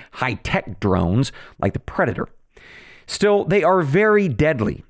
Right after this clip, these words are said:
even with their mostly low-tech design.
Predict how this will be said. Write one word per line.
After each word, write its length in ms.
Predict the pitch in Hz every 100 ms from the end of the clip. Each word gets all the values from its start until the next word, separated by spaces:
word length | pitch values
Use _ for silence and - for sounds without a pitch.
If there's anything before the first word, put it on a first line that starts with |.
| _
even 200 | - 127
with 140 | 127 117
their 140 | 117
mostly 580 | 107 139 139 - 123 123
low-tech 600 | - 113 117 - 110 -
design. 640 | 92 87 101 90 60 65